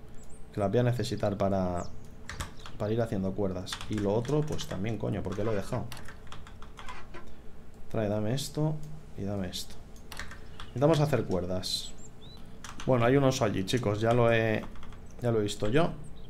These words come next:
Hay un oso allí. Ahora ha desaparecido. Bueno, pero hay un oso allí. Ese se vendrá. Ese ya sabéis que lo vamos a cazar. Pero vamos. Pero vamos, ¿cómo lo vamos a cazar?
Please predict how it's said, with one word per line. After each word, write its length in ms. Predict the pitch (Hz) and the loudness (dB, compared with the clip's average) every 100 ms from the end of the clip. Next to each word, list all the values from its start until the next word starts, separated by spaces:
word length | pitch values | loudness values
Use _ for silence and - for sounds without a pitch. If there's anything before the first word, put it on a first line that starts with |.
| - - | -6 -2
Hay 160 | 117 | 0
un 60 | 113 | 0
oso 200 | 110 113 | 0 2
allí. 400 | 131 175 185 - - - - - - - - - - - - - - - - - - - - - - | 6 6 4 0 -4 -6 -6 -8 -10 -12 -12 -10 -10 -10 -10 -10 -10 -10 -10 -10 -10 -10 -10 -6 0
Ahora 200 | 127 127 | 4 4
ha 40 | |
desaparecido. 560 | 113 110 98 95 98 95 | 4 2 0 0 0 0
Bueno, 200 | 98 92 | 2 4
pero 100 | 143 | 4
hay 80 | |
un 80 | 135 | 4
oso 200 | 104 - | 4 0
allí. 180 | 90 - - - - - - - - - - - - - - - - - - - - - - - - - - - - | -2 -4 -6 -10 -8 -8 -8 -10 -10 -12 -12 -12 -12 -10 -10 -10 -12 -12 -12 -10 -10 -10 -10 -12 -12 -12 -12 -10 -4
Ese 240 | - 147 160 | 0 2 4
se 140 | 151 | 6
vendrá. 760 | 117 120 135 143 131 110 98 95 98 - - - - - - - - - | 6 6 8 8 8 6 4 2 0 -2 -4 -6 -8 -8 -8 -4 -4 -2
Ese 200 | 135 151 | 4 8
ya 80 | 135 | 8
sabéis 340 | 135 127 127 | 8 6 6
que 480 | 123 123 113 98 95 | 4 4 6 4 4
lo 80 | 101 | 4
vamos 220 | 113 110 | 2 0
a 100 | 95 | -4
cazar. 400 | - - 120 131 - - - | -4 2 4 4 2 -8 -8
Pero 180 | - 95 | -2 2
vamos. 460 | 107 90 - - - - - - - - - - - - - - - - | 2 0 -4 -6 -6 -6 -6 -4 -4 -4 -2 -4 -4 -8 -8 -6 -6 2
Pero 280 | 139 139 156 | 6 10 10
vamos, 340 | 170 117 107 | 10 8 4
¿cómo 200 | 117 113 | 2 2
lo 80 | 107 | 4
vamos 240 | 104 104 107 | 4 2 0
a 80 | |
cazar? 340 | 98 - 104 | -2 0 -2